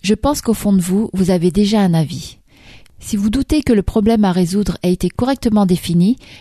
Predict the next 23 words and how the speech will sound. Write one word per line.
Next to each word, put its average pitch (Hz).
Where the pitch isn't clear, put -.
n'hésitez 254
pas 220
à 208
en 180
parler 214
avec 175
les 165
intervenants 202
du 175
projet. 147
Mieux 240
vaut 240
tard 196
que 190
jamais. 151
Déjà, 196
vous 202
pouvez 233
peut-être 254
répondre 214
aux 175
questions 226
suivantes. -